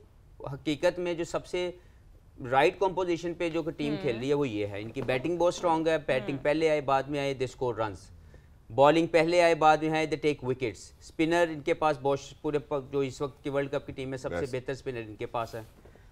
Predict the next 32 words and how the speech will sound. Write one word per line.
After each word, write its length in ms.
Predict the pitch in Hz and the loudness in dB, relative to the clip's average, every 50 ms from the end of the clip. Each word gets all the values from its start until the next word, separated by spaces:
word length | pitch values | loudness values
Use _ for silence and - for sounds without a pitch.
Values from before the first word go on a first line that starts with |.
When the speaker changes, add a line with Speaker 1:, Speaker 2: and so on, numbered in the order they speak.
| - - | -6 -4
Speaker 1:
तो 60 | 160 | 0
कॉम्पोजिशन 580 | 156 170 165 165 160 196 208 214 208 208 214 | 2 2 2 2 4 4 2 4 2 0 0
तो 120 | 208 202 208 | 0 0 0
इनके 160 | 202 185 208 | 0 0 0
पास 220 | 202 196 190 185 | 0 2 0 0
सेट 260 | - 160 123 113 - 120 | 0 -2 -4 -2 -4 -6
है, 100 | 104 98 | -6 -6
लेकिन 260 | 117 135 - 165 170 | -6 -6 -6 -4 -2
जो 100 | 185 185 | -2 -2
देखना 440 | 151 135 151 151 147 180 202 214 214 | 0 0 0 -2 -2 0 0 0 2
है 160 | 202 196 190 | 2 0 -2
वो 80 | 190 | -2
ये 120 | 185 175 170 | -2 0 0
है 160 | 175 185 196 | 2 0 0
कि 100 | 185 214 | 0 -2
यहाँ 340 | 208 180 151 131 147 165 180 | 0 2 2 2 2 0 0
से 140 | 165 196 196 | 0 -2 -2
तो 320 | - 208 208 202 196 - - - - - - - 180 | 0 0 0 0 0 -4 -10 -20 -20 -20 -4 -2 -2
for 80 | 175 - | 0 2
sure 220 | - 196 208 214 | 4 6 6 6
they 140 | 185 190 196 | 6 4 2
will 160 | 185 190 165 | 0 0 0
qualify 400 | - 175 165 165 165 143 170 165 | 2 2 2 2 2 0 0 0
to 80 | 156 170 | -2 -2
the 120 | 147 151 | -4 -4
semifinal। 840 | 147 - 139 127 123 110 - 101 85 80 82 82 - - - - 220 | -4 -4 -6 -8 -8 -8 -10 -10 -10 -12 -14 -16 -18 -20 -20 -18 -16
Speaker 2:
हम्म। 400 | 214 208 196 190 180 175 165 139 | -14 -12 -12 -12 -12 -8 -4 -2
Speaker 1:
लेकिन 260 | 160 160 208 196 170 | 0 0 0 0 2
वही 360 | 170 190 190 185 240 254 254 | 4 4 4 4 0 -2 0
वो 160 | 226 233 226 | 4 4 4
जो 120 | 220 226 220 | 4 4 2
चार 480 | 226 - 196 165 170 202 208 - - | 2 4 6 8 8 8 6 2 -4